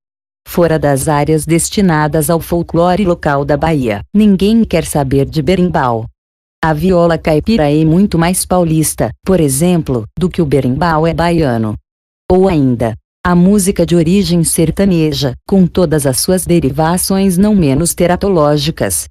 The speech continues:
representa muito mais os brasileiros, se o critério fosse a representação democrática,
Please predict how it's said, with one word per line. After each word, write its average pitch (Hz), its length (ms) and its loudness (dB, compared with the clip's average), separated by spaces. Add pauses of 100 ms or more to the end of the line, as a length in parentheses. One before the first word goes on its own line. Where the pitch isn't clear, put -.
representa 170 720 0
muito 190 340 2
mais 143 300 0
os 135 160 -2
brasileiros, 156 800 -2 (100)
se - 240 -4
o 220 60 0
critério 190 460 0
fosse 180 360 -2
a 170 60 2
representação 143 880 -2
democrática, 135 840 -2